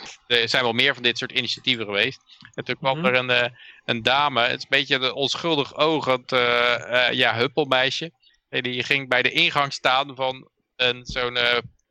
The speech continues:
Speaker 1: een bed-, eh, gebouw waar die petitie werd ondertekend of zo. En er kwamen al die rijke lui binnen met veel f-, camera's en flitsen en de, de, eh, eh, over de lo-, rode loper aangelopen om te ondertekenen dat ze meer belasting wilden gaan betalen.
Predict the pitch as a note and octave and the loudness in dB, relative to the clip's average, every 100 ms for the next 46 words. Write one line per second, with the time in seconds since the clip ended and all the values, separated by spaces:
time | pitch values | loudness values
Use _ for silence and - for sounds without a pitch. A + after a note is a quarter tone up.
0 | _ - A#2 A#2 A#2 - A#2+ A2+ A2+ A2 | _ -10 -4 -4 -6 -2 0 0 0 0
1 | C3 C#3+ C3 B2+ B2+ - - C#3 - C3 | 0 2 0 2 -2 -4 -6 -6 -2 0
2 | A#2+ B2+ C3 A#2+ C3+ A#2+ A2 F#2+ - G#2+ | 2 0 -2 -2 0 0 -2 -8 -8 -6
3 | G#2 G#2 B2+ B2 C3+ D3 B2+ A#2+ C3 B2+ | -6 0 0 2 0 0 0 2 2 2
4 | A#2 B2 C3+ B2+ C3 B2+ A2+ - B2 A2 | 0 0 2 0 0 0 -4 -4 -4 -6
5 | - - A#2+ B2+ B2 B2 B2 A#2+ A#2 A2 | -6 0 0 2 2 2 2 -2 -6 -6
6 | B2+ B2 - B2+ A#2+ A#2 A2+ A2+ A2+ A2+ | -4 -4 -2 0 2 2 0 2 2 2
7 | A2+ A2+ A2+ - - - _ B2+ A2+ A#2 | 0 -2 -2 -8 -18 -18 _ 0 2 2
8 | A2 A#2 A#2 A#2 A#2 A#2+ A#2 A#2 A2+ A2+ | 0 0 2 2 2 0 0 0 2 2
9 | A#2+ A#2 A#2+ A2+ A#2 A#2+ B2 G#2 A2+ A#2+ | 2 2 2 2 2 2 2 2 2 2
10 | A#2 A2+ A2+ A#2+ A2+ A2+ - - C3 B2 | 2 2 0 -2 -2 -6 -14 -4 -4 -4
11 | - A#2 A2+ - C3 C3 B2 A#2+ A#2 B2 | -2 0 0 0 0 2 0 0 0 -2
12 | A2 C3 C#3 B2+ A2+ - G#2 G2+ G2+ F#2 | 0 0 2 0 -2 -4 -4 -2 0 0
13 | G2+ G2 G2 F#2+ F2 | 2 2 2 2 0